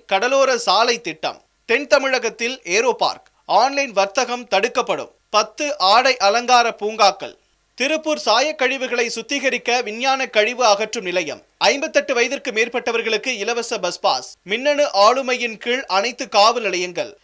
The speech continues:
விவசாயிகளை பங்குதாரர்களாக கொண்ட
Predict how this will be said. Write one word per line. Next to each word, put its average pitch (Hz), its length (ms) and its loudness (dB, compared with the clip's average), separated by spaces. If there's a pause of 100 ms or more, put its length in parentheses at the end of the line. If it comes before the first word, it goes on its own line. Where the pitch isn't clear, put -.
(240)
விவசாயிகளை 262 840 2
பங்குதாரர்களாக 233 920 2
கொண்ட 226 340 2